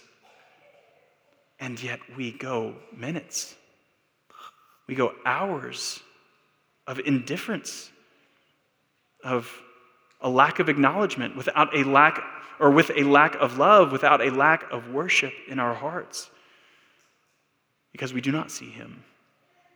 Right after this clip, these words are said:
The things that we do see so compellingly grab our hearts and we forget, sometimes indifferently, sometimes very actively.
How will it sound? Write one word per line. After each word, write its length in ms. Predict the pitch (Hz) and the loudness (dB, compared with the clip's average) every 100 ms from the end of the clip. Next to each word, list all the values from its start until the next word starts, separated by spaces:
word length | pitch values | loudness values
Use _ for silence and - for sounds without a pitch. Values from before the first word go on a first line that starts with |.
| _ _ _ - | _ _ _ -14
The 80 | - | -2
things 200 | 147 139 | 2 2
that 100 | 131 | 2
we 80 | 135 | 0
do 240 | 131 170 | -2 -2
see 500 | - - 117 107 - - _ _ _ _ | -2 -6 -8 -14 -16 -20 _ _ _ _
so 600 | - - 170 156 123 113 - - | -16 -6 0 2 0 -4 -14 -10
compellingly 1040 | 127 123 - 160 170 156 123 110 104 - _ _ _ - | -8 -4 -2 0 2 2 0 -4 -10 -18 _ _ _ -14
grab 400 | 120 131 143 - | -6 2 2 0
our 160 | 123 110 | -6 -6
hearts 560 | - 135 117 - - - | -6 -8 -8 -10 -18 -16
and 140 | 117 | -16
we 280 | 113 110 113 _ - | -14 -14 -18 _ -14
forget, 460 | 120 120 185 - - _ _ _ | -12 -12 -16 -20 -20 _ _ _
sometimes 640 | - 147 156 160 156 160 - | -2 0 2 4 2 0 -8
indifferently, 600 | - 139 151 165 - 180 | -2 -2 -2 -6 -10 -10
sometimes 580 | 180 147 165 139 113 107 - - - _ _ _ _ _ | -6 -4 -4 -6 -8 -10 -18 -20 -20 _ _ _ _ _
very 220 | - 139 - | 0 0 2
actively. 540 | - - - - | -2 -6 -12 -16